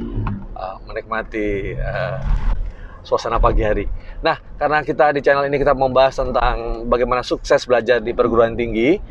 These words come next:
dan khususnya adalah menyelesaikan tugas-tugas akhir ya, skripsi, tesis maupun disertasi. Sekarang saya mau cerita, mau berdiskusi dengan Prof Sidarta ya, Guru Besar Filsafat Hukum Universitas Bina Nusantara, tentang bagaimana mencari topik penelitian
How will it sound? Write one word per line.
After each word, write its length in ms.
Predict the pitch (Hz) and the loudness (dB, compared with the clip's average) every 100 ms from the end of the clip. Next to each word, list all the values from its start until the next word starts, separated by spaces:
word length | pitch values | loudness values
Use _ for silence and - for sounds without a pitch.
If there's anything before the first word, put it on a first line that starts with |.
| - - - - | -8 -8 -10 0
dan 400 | 107 110 113 113 | 4 4 2 -2
khususnya 480 | 123 127 131 139 | 0 0 0 0
adalah 160 | 117 113 | 2 0
menyelesaikan 960 | 110 110 107 110 110 113 - 113 123 120 | -2 -4 -4 -4 0 2 2 0 0 0
tugas-tugas 480 | 123 135 143 - | 2 2 4 2
akhir 240 | 127 143 127 | 4 4 4
ya, 140 | 120 120 - - - | 2 0 -6 -6 -6
skripsi, 480 | - 127 - 135 | 0 0 4 4
tesis 240 | 123 107 - | 4 2 2
maupun 240 | 110 110 | 2 2
disertasi. 480 | 107 113 113 110 143 | 0 2 2 2 -2
Sekarang 560 | 123 117 113 127 135 117 - - - - | -4 -4 0 0 0 -8 -16 -16 -16 -2
saya 240 | 127 123 | 2 4
mau 160 | 123 120 | 4 0
cerita, 320 | 120 123 107 82 | 2 0 2 2
mau 160 | 120 | 4
berdiskusi 480 | 123 110 - 123 139 | 2 2 -2 0 2
dengan 320 | 120 120 117 | 0 0 -4
Prof 480 | - - 120 110 - | -8 -2 2 2 0
Sidarta 720 | - 123 110 107 104 117 95 | -2 0 4 4 4 0 0
ya, 240 | - 101 90 | -4 -4 -6
Guru 320 | - 110 110 | -4 -2 -2
Besar 400 | 107 104 110 - | -2 2 2 2
Filsafat 400 | 104 104 98 117 | -4 0 -2 -2
Hukum 320 | 113 160 120 - - - | 2 2 2 -10 -12 -8
Universitas 400 | 123 117 104 110 | -2 -2 2 0
Bina 220 | - 117 110 | 2 -2 -2
Nusantara, 480 | 104 104 101 101 101 | -2 0 0 0 0
tentang 460 | 160 156 175 170 | 0 2 0 0
bagaimana 560 | 147 127 127 123 123 135 | 2 2 2 0 0 -2
mencari 560 | 123 117 110 104 110 | -4 -6 -4 -2 -2
topik 400 | 110 107 95 107 | -2 -4 -2 -4
penelitian 640 | - 107 107 110 135 113 | -2 -2 -2 2 2 2